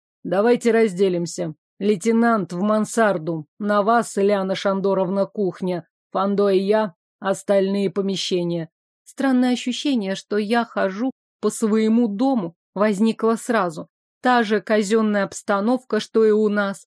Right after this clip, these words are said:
Отсутствовала лишь посуда на полках буфета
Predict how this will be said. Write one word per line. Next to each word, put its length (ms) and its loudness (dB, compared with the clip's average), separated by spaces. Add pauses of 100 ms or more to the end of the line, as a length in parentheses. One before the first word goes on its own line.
(140)
Отсутствовала 880 0
лишь 300 0
посуда 500 0
на 160 -2
полках 480 -2
буфета 540 -4